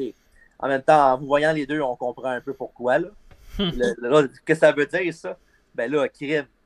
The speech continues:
Speaker 1: checkez vous autres, puis checkez moi. C'est normal qu'il va sortir avec une fille comme toi à la place de, des, des filles comme nous autres, les Bella Twins.
Speaker 2: Ben, c'est une athlète, une vraie.
Speaker 1: La seule affaire de l'athlète qu'ils ont, c'est le pied. Puis, euh,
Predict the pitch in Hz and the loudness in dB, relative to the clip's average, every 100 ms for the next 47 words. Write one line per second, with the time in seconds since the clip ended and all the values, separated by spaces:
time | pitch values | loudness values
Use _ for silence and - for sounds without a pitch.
0 | _ - 156 - 147 135 139 156 226 - | _ -4 -4 -2 -6 -6 0 2 2 -2
1 | _ 170 165 156 135 151 165 _ _ - | _ -4 0 0 0 -6 -6 _ _ -12
2 | 127 135 135 135 226 - 151 156 156 - | 0 0 0 -2 -2 -6 -2 0 0 -2
3 | 165 156 135 151 143 139 127 127 160 143 | -4 -4 -6 -6 -2 -4 -4 -8 -2 0
4 | 117 131 123 123 117 117 117 117 135 131 | 0 -2 -2 -6 -8 -8 -8 -4 -2 -2
5 | 120 117 120 147 117 113 117 110 - 123 | -4 -6 2 2 2 -2 0 0 -4 -18
6 | 202 _ _ - 123 113 - 131 - 151 | -18 _ _ -12 -10 -10 -8 -10 -10 -8
7 | 143 135 - 214 - - 135 135 143 220 | -2 -2 0 -2 -2 -10 -6 -2 4 4
8 | 226 - _ _ _ _ _ - 117 143 | 2 -12 _ _ _ _ _ -4 4 4
9 | 151 160 143 - 143 - 160 165 127 - | 8 6 6 0 -4 0 -2 -2 -6 -12
10 | - - - - - _ - - _ _ | -14 -14 -16 -20 -20 _ -20 -20 _ _
11 | _ _ _ - 220 120 120 117 | _ _ _ -4 -4 2 6 8